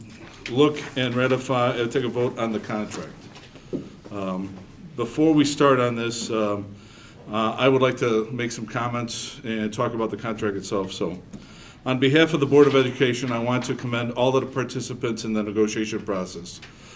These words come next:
for their dedication, collaborative efforts in the finalizing of this agreement. I would also like to especially thank Wendy, uh, Cassens and members of the R B A negotiating team. This is my fifth year being a school board member, and I have to admit that at times the relationship between the board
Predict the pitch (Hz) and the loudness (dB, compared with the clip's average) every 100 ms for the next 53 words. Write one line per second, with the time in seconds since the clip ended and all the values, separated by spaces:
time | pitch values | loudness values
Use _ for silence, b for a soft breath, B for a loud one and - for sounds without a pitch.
0 | B - 123 117 110 139 143 139 131 131 | B -4 0 0 4 6 6 6 4 4
1 | 143 135 - 123 131 127 120 127 127 131 | 0 -2 0 2 2 2 2 2 2 2
2 | 123 - 117 113 123 120 117 113 117 107 | 0 -6 -6 -4 -2 -2 0 -2 -2 -2
3 | 107 101 95 95 - - - - - B | -4 -4 -6 -6 -6 -14 -16 -16 -16 B
4 | B B B B - 120 123 143 143 151 | B B B B 0 2 6 6 8 6
5 | 139 135 135 120 - 135 147 127 139 127 | 6 6 4 4 4 2 2 0 0 0
6 | - 127 131 131 127 127 113 110 - 127 | -2 -2 2 2 0 -2 -2 -2 2 2
7 | 123 139 135 127 117 123 127 135 - 123 | 2 0 0 0 -2 0 4 4 4 0
8 | 113 113 120 117 123 120 117 113 113 113 | 0 0 0 0 0 0 0 0 0 0
9 | 101 95 - 90 - - B B B B | -2 -2 -8 -14 -16 -20 B B B B
10 | B B B - 151 165 143 143 139 165 | B B B 0 2 4 6 4 6 6
11 | 160 151 143 139 131 110 - 135 127 110 | 6 6 6 6 4 2 2 2 4 2
12 | 95 95 92 104 104 127 113 135 139 143 | 2 0 -4 -6 -8 -8 0 2 2 2
13 | 135 131 131 117 117 - 139 135 139 120 | 2 2 0 0 0 0 0 2 2 0
14 | 113 113 143 143 151 139 143 131 - 131 | -2 0 0 0 -2 0 -2 -2 -4 -4
15 | 120 110 98 123 143 151 | -2 -2 -2 4 4 2